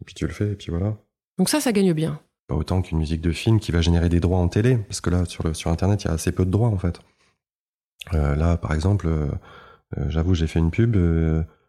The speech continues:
Speaker 1: et là, je regardais justement, il y a eu plus d'un million de, de, de vues sur la pub. Euh, je crois qu'en droit, ça génère quatre-vingts euros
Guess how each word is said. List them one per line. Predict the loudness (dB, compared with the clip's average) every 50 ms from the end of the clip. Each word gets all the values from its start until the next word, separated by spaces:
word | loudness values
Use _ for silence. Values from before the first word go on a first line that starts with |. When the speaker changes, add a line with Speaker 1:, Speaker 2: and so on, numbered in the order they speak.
| _ _ _ _ _ _ -20 -14 -8
Speaker 1:
et | -2
là, | 0 0 0
je | 2 2
regardais | 2 2 2 2 2 2
justement, | 0 0 -2 -2 0 2 2 4
il | 4 4
y |
a | 4 4 2
eu | 2 2 0 0 -2 -2 -4 -8
plus | -8 -2 0
d'un | 2 4
million | 4 4 4 4 4 4
de, | 4 4 4 2 2 2
de, | 2 2 2 2 2 0 0 -4 -12 -18 -14 -6 -2
de | 0 2
vues | 2 2 2 2
sur | 0 0 -2 0
la | 0 0
pub. | 0 2 2 2 2
Euh, | 2 0 -4 -10 -20 -20 -20 _ _ -12 -10 -8
je | -6
crois | -4 -4 -2
qu'en | 0 0 0
droit, | 2 2 2 2 2
ça | 0 0
génère | 0 2 2 0 0 0
quatre-vingts | -2 -4 -2 -2 0 2 2 2
euros | 2 2 2 0 -2 -4